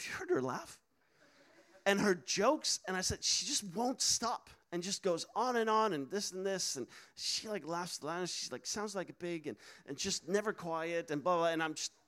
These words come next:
telling him everything, how terrible she is. And he's listening. And, um, <clears throat> and then he's like, "Hmm,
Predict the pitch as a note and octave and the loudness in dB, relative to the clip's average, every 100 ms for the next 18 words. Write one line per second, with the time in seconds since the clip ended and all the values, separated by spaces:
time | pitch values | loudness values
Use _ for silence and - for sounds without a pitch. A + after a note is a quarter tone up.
0 | _ - G3+ F#3+ D#3+ D3+ F#3 D#3 - B2+ | _ 0 2 4 4 6 4 4 -8 -12
1 | - _ - - _ G#3 G3+ - G3 F#3+ | -14 _ -20 -20 _ 2 4 4 4 4
2 | D#3 - - D#3 - - - - - _ | 0 -4 -4 -6 -6 -6 -6 -10 -20 _
3 | - - - D#3 D#3 E3+ G#3+ - F#3 - | -20 -8 0 0 0 -2 0 2 4 4
4 | F#3+ F#3 F#3+ - _ _ _ _ - - | 4 0 -2 -6 _ _ _ _ -6 4
5 | F3+ F3+ F3 F3+ E3+ E3+ D#3+ E3 D#3+ D#3+ | 6 8 8 8 8 6 0 0 0 0
6 | E3 F3+ G3 F#3 E3 - - - - - | 2 8 8 6 -2 -14 -20 -20 -6 -2
7 | F#3 - F3+ D#3+ G3 G#3 | 2 2 2 0 0 0